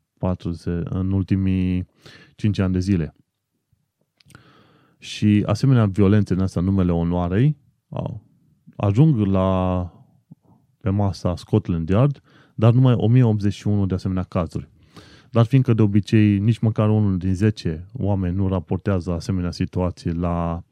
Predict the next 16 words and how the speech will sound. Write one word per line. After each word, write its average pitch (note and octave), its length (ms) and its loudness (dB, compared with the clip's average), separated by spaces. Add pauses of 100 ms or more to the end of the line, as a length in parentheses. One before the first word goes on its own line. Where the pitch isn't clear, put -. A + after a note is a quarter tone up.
(500)
la G#2 100 -2
Scotland F2+ 520 -2
Yard, C3 280 2
te - 100 -4
poți A2 260 -2
gândi G#2+ 260 0
că G#2+ 160 0
nu A#2 180 4
sunt G2 400 -4
numai F#2+ 240 0
o F2+ 80 2
mie F#2 200 2
de E2+ 100 -2
cazuri E2 640 -6 (760)
în, G2 280 0
uh, F2+ 320 0